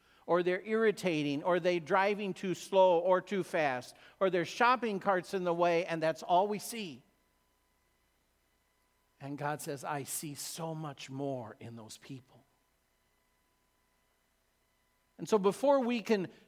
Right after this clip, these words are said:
see them as a resource, as how God wants us to bless them, we have to see them differently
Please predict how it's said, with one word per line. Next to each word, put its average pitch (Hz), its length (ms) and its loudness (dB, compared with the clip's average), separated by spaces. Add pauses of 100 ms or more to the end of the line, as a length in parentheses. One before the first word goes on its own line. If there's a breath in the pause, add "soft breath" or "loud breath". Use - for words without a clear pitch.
see 269 420 2
them 240 300 2
as 196 240 -2
a 185 80 4
resource, 226 800 0
as 202 120 0
how 196 180 2
God 208 320 0
wants 208 280 -4
us 190 220 -2
to 185 100 0
bless 170 340 0
them, 165 220 -2
we 175 140 -2
have 160 240 -6
to 156 120 -10
see 214 400 -4
them 135 300 -4
differently 127 680 -8